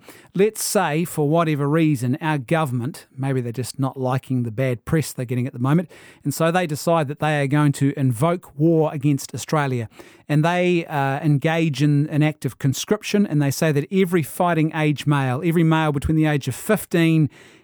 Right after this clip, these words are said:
and thirty-five has to report to their local town hall or city council, and they are gonna be drafted into the army. They've got no choice about it. They're gonna be put on ships, and they're gonna go to Australia and fight a war.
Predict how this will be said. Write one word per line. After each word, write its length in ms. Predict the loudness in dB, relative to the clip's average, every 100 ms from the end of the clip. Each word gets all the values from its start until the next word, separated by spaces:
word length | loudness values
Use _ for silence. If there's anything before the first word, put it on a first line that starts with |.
| -4
and 320 | 0 0 -2 -6
thirty-five 880 | 0 2 2 0 0 2 0 -2 -8 _ _
has 220 | -2 -2
to 100 | -2
report 380 | -4 0 0 0
to 80 | -4
their 140 | -2
local 300 | 0 -2 -4
town 400 | -4 0 2 2
hall 520 | 2 2 4 4 4 0
or 80 |
city 240 | -2 -2 -2
council, 580 | 0 0 0 0 -2 -4 -12 -20 _
and 180 | 0 2
they 160 | 2 0
are 60 |
gonna 160 | 0 0
be 80 | 0
drafted 560 | 0 2 2 -2 -2
into 120 | -2 0
the 160 | 0
army. 240 | 0 0 -2
They've 120 | -4
got 120 | 0
no 260 | 2 2 0
choice 340 | -2 -2 -2
about 240 | -2 -2
it. 120 | -2 -4
They're 100 | -4
gonna 140 | -4
be 60 | -2
put 200 | 2 2
on 120 | 2
ships, 340 | 0 -4 -2
and 100 | -4
they're 40 | 0
gonna 180 | 0
go 100 | 0
to 80 | 0
Australia 480 | -2 -2 -2 0 -2
and 100 | -4
fight 260 | -4 -4 -4
a 60 |
war. 300 | -6 -8 -8